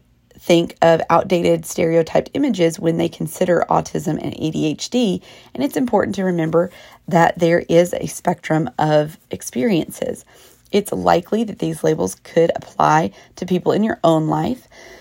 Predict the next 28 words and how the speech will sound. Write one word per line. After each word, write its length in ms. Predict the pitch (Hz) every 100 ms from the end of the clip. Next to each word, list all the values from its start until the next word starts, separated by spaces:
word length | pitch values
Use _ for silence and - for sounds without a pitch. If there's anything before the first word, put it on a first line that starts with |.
| - _ _ 160
um, 320 | 156 - - _ _ _ _ _ - -
perhaps 360 | - 175 - -
your 100 | 185
boss, 440 | 240 233 - -
neighbor, 340 | 190 190 190
friend, 380 | 185 - 170 175
or 60 | 165
family 300 | 165 165 170
member, 280 | 165 160 160
or 120 | -
even 360 | - 190 220
you. 300 | 156 156 185 - - - - - -
Uh, 160 | 160 -
what 200 | 185 -
I 240 | 196 202 240
see 420 | - 190 180 180
as 300 | - 160 156
fundamentally 580 | - 170 175 160 160 156
missing 560 | 160 226 285 175 156 160
from 240 | - 170
the 80 | 190
conversation 680 | - 160 156 160 151 156 -
is 200 | - 160
a 140 | 156
rallying 600 | 156 170 190 220 240 233
point 360 | - 160 160 -
around 400 | 156 151 156 165
diversity 640 | 160 165 165 180 151